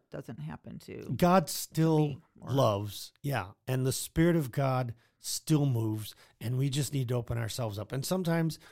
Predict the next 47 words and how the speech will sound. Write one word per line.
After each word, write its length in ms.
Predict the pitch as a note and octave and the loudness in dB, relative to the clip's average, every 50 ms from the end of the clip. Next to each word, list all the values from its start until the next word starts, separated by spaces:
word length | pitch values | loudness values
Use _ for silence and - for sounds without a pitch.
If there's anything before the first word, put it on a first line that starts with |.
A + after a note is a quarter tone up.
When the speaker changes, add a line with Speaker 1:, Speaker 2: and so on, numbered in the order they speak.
| - _ | -16 _
Speaker 2:
we 100 | - B2+ | -4 -2
need 180 | C3+ C#3 C#3+ A#2+ | 0 0 0 -2
to 120 | - C#3 | -4 -6
open 240 | - - B2 A2+ C3+ | -6 -4 -4 -2 0
ourselves 380 | C3+ C3 A#2 - C#3 C3 A#2 A#2 | 0 0 0 0 0 0 0 0
up 160 | A#2 - - | -2 -4 -6
for 220 | - - B2 A2+ | -6 -4 -4 -2
a 80 | G#2+ G#2 | -2 -2
restoration. 840 | G2+ A2 A2+ A2 - - - F#2+ E2+ F2+ F#2+ - - - - C3+ A2+ _ _ _ _ - | -2 -4 -4 -4 -6 -8 -10 -10 -12 -12 -12 -14 -14 -14 -16 -16 -18 _ _ _ _ -8
Speaker 1:
Mm-hmm. 500 | G3+ G3+ F#3+ D#3+ D#3+ E3+ F3+ F3 F#3 C3+ | -6 -6 -4 -6 -6 -8 -8 -8 -8 -8
Speaker 2:
Um, 380 | G2 G2+ G#2+ G2+ G2 G2 G2 F#2 _ _ _ - | -6 -6 -6 -6 -6 -8 -8 -10 _ _ _ -6
we, 200 | A#2 C3 C3 - | -2 0 0 0
we 240 | - A#2+ C3 C#3 C#3 | -2 -2 0 0 0
have 400 | B2 - - D3 D3 C#3 B2+ G#2+ | 0 -2 -2 -2 0 0 0 -2
the 80 | G2 F#2+ | -6 -10
Spirit 320 | - - - A2 G#2+ G#2 | -10 -8 -6 -6 -4 -4
of 140 | G2+ F#2+ F2+ | -6 -8 -8
God, 300 | F2+ G2+ G2 F#2+ G2 F#2+ - | -8 -6 -6 -6 -8 -10 -10
but 160 | - B2+ - | -10 -10 -6
we've 220 | - A#2+ A#2 G#2+ F#2+ | -4 -4 -4 -4 -4
just, 340 | - A#2+ A#2 A2 - - - | -4 -4 -4 -4 -4 -6 -6
we've 200 | A2+ G#2+ F2+ - | -6 -6 -6 -6
doused 300 | - G#2 G#2 - - - | -4 -4 -4 -4 -6 -8
that 140 | F#2 - - | -8 -8 -10
flame 280 | - - F#2+ F#2+ F#2 | -10 -10 -8 -8 -8
too 160 | F#2 - G#2 F#2 | -8 -8 -8 -8
much, 300 | F2+ F2+ E2+ - - - - | -8 -8 -12 -14 -16 -20 -14
and 160 | - F#2+ G2+ | -10 -8 -6
we 80 | F#2+ G2 | -4 -4
need 220 | G2+ G2+ G#2 G#2 - | -2 -2 -2 -2 -4
to 100 | - A2 | -6 -8
Speaker 1:
Yeah, 60 | G2 | -6
Speaker 2:
rekindle 460 | F#2+ G2+ - G3+ G3 F#3 F#3 F#3+ G3 | -6 -6 -4 -2 -2 0 0 -2 -2
Speaker 1:
we, 40 | F#3+ | -4
Speaker 2:
that 140 | G3 - - | -6 -8 -10
fire. 240 | - - - - - | -10 -10 -10 -8 -8
Speaker 1:
we 120 | G#3 G#3 | -8 -8
put 180 | G#3 - C4+ - | -6 -8 -8 -6
God 160 | - G3 F#3+ | -4 -4 -4
in 80 | G3 F#3+ | -4 -4
a 40 | F#3 | -2
box, 380 | F3+ F3 F3 F#3 F#3 - - | -2 0 0 0 -2 -6 -12
we 60 | F#3 | -12
give 180 | E3+ F3 F3+ F3 | -8 -8 -8 -6
him 160 | F#3+ F3 E3 | -6 -6 -6
boundaries, 640 | E3 D#3 D#3 E3 E3+ E3+ F3+ E3+ E3 E3 D#3+ - - - | -6 -6 -6 -6 -6 -6 -6 -6 -6 -6 -8 -12 -14 -12
and 440 | - E3 E3 D#3+ D#3+ D#3 D#3 D#3 | -10 -8 -8 -6 -6 -8 -8 -10